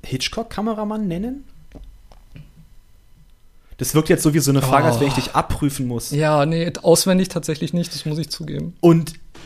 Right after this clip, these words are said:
Speaker 1: worauf, das fällt, fällt mir gerade auch ein, ein Kumpel von mir hatte mal auch das Gespräch über Hitchcock und der hat gesagt, dieses, also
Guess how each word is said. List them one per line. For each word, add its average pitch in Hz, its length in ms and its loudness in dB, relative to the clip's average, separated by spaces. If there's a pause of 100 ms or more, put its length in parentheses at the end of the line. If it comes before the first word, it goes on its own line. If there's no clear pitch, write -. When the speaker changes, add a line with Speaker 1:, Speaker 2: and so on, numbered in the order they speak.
(320)
Speaker 1:
worauf, 131 400 -10
das 123 120 -8
fällt, 143 200 0
fällt 147 180 -2
mir 147 60 -2
gerade 127 160 -2
auch 117 100 -8
ein, 220 280 -4
ein 135 120 -8
Kumpel 208 260 -2
von 190 200 -6
mir 175 120 -2
hatte 170 120 -4
mal 156 80 -6
auch 156 60 -6
das - 140 -14
Gespräch - 240 -6
über 147 140 -4
Hitchcock 185 420 -4 (100)
und 143 400 -2
der 139 140 -2
hat 180 140 -6
gesagt, 156 480 -8 (300)
dieses, 139 580 -4
also 131 180 -2